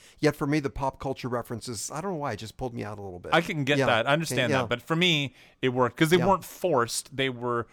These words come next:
Speaker 1: Mm-hmm.
Speaker 2: organic to what was going on.
Speaker 1: Mm-hmm.
Speaker 2: All right, what you got? What's your number two?
Speaker 1: Number two, I mentioned it earlier when we were talking about a different film, um,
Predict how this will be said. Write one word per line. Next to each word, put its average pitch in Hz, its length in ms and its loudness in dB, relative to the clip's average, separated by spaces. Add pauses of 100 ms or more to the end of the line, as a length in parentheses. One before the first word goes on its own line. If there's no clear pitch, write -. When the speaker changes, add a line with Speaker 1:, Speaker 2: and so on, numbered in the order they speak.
Speaker 1:
Mm-hmm. 143 240 0
Speaker 2:
organic 139 480 2
to - 80 -10
what 117 120 -2
was 107 140 -8
going 98 240 -6
on. 131 100 0
Speaker 1:
Mm-hmm. 135 180 0 (920)
Speaker 2:
All 120 60 6
right, 127 220 4
what 123 160 -4
you 147 40 -10
got? 135 200 -2
What's 107 160 -10
your 123 100 -6
number 104 120 -6
two? 90 240 -8
Speaker 1:
Number 190 240 6
two, 214 360 4 (120)
I 131 120 0
mentioned 175 460 0
it 202 240 0
earlier 156 460 0
when 208 120 -8
we 135 60 -6
were 123 80 -2
talking 123 360 -6
about 117 160 -2
a 110 60 -4
different 120 360 -6
film, 135 400 -4 (380)
um, 107 460 -2